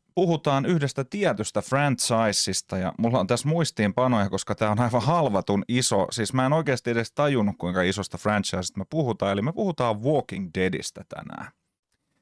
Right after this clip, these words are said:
Ja Walking Dead ilman zombeja on vähän niinku Guitar Hero ilman kitaraa, tai My Little Pony ilman niitä pikkuponeja, tai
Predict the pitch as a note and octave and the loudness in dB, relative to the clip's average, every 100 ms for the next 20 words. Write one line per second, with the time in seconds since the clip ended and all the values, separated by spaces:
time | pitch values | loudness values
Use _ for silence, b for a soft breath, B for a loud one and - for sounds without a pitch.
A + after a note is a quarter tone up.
0 | _ _ _ _ _ _ _ _ A#2+ C3+ | _ _ _ _ _ _ _ _ 0 0
1 | - _ _ F#3+ B3 - F3 D3+ F3+ D#3 | -2 _ _ 0 0 2 0 2 0 0
2 | D#3 D3 C3+ - G3+ E3 B2+ A#2+ A#2+ A#2 | 0 2 0 2 2 2 2 2 2 2
3 | B2+ B2 A#2+ A2+ - _ A2+ A2 G2+ G#2+ | 2 2 2 0 -4 _ 0 2 0 2
4 | G#2 G2+ - _ _ - B2 A#2 G2 F#2+ | 2 2 -2 _ _ -4 -2 2 0 2
5 | F#2+ F#2 F2+ F2+ F2+ F2+ - G2 F#2 F2+ | 0 2 2 2 0 -2 -2 0 0 0
6 | E2+ E2+ F2 F#2 F#2 E2+ F2 B _ _ | 0 -2 -4 -4 -2 -2 -4 B _ _
7 | _ _ _ A2+ G#2+ G2 G2 F2 G2+ F#2+ | _ _ _ 0 0 0 -2 2 2 4
8 | F2 F2 F#2 F2+ F#2 F2 E2+ F#2+ - - | 2 2 0 0 -2 -4 -6 -6 -8 -10
9 | E2 F2+ F2+ E2+ D#2+ - F#2 - | -2 2 2 0 -2 -4 -4 -4